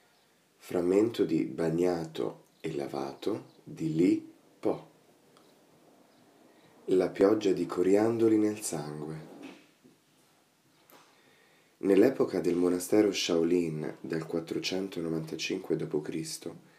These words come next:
la pratica dell'arte marziale e dell'arte meditativa combinata,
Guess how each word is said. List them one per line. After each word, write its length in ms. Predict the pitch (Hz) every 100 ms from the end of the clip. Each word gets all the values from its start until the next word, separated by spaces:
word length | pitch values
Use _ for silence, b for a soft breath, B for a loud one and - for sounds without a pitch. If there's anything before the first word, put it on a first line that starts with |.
| b b b
la 160 | - 95
pratica 520 | 110 123 131 - 98
dell'arte 540 | 82 87 92 101 - 87
marziale 840 | 82 80 - 95 90 76 71 - _
e 140 | - 78
dell'arte 640 | 69 67 67 73 - 69
meditativa 680 | 69 65 76 78 90 87 82
combinata, 840 | 82 85 85 85 78 76 95